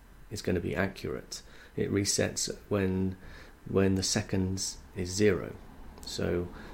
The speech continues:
that's gonna be at zero seconds, ten seconds, twenty, thirty, and so on. Um, otherwise, yeah, I mean, if the clock just updated once a minute, then depending on what time you turn the computer on, it could be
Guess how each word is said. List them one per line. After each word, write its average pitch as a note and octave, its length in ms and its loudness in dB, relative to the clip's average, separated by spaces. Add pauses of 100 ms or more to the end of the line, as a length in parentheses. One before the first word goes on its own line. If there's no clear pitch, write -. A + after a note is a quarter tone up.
(120)
that's G2+ 160 0
gonna F2+ 200 2
be F2 240 0
at F2 220 -2
zero G2 400 4
seconds, F#2 400 6
ten G2 200 4
seconds, F2 380 6
twenty, E2+ 380 8
thirty, F2 360 -2
and F#2+ 140 -8
so E2+ 280 0
on. E2+ 180 0 (1300)
Um, G#2 460 6 (840)
otherwise, A2+ 380 10
yeah, A#2 160 8
I E2+ 60 4
mean, F#2 180 6
if F#2+ 100 2
the - 80 2
clock - 300 2
just - 200 2
updated G2 460 2
once G2 280 6
a G2+ 40 8
minute, F#2 320 6
then F#2+ 200 6
depending F#2+ 440 4
on F#2+ 120 6
what G2 180 2
time F#2+ 240 2
you F#2 60 2
turn G2+ 220 2
the F#2+ 60 0
computer G2 500 0
on, F2+ 120 0
it F#2+ 120 -2
could G#2+ 200 -2
be F#2+ 240 0